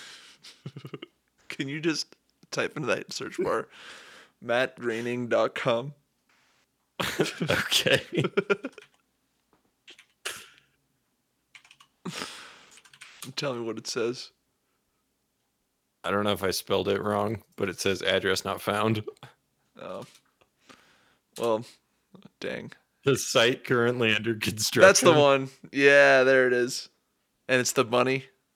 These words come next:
Speaker 2: Good.
Speaker 1: It's been like that since, like, nineteen ninety-nine.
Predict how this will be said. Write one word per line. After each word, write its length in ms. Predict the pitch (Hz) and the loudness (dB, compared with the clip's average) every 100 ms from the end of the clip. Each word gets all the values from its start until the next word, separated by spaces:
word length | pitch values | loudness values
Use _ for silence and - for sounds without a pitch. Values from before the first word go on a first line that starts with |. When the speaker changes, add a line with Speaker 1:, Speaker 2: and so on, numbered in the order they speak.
| _ - | _ -12
Speaker 2:
Good. 360 | 101 110 127 - _ _ _ _ _ _ _ _ _ - | -4 -4 -4 -12 _ _ _ _ _ _ _ _ _ -4
Speaker 1:
It's 160 | 139 - | -4 0
been 120 | 151 | 2
like 140 | 160 | 4
that 200 | 156 139 | 4 4
since, 280 | - 139 - | 2 -2 -2
like, 180 | 120 117 | -4 -4
nineteen 300 | 110 101 113 | -8 -8 -10
ninety-nine. 460 | 101 104 87 73 | -8 -6 -6 -8